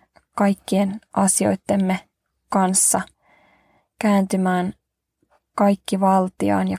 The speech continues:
kaikki voivan ja voipan Jumalan puoleen, jolle, joka on,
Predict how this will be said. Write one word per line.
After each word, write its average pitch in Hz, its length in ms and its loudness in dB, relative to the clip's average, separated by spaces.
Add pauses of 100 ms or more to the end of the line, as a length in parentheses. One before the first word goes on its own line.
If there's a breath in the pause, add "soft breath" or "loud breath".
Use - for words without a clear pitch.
kaikki 190 500 -2
voivan 190 580 2 (400 loud breath)
ja 190 160 0
voipan 190 600 0
Jumalan 190 580 2 (300)
puoleen, 214 540 0 (160)
jolle, 180 280 2 (1800 soft breath)
joka 185 280 2
on, 175 260 2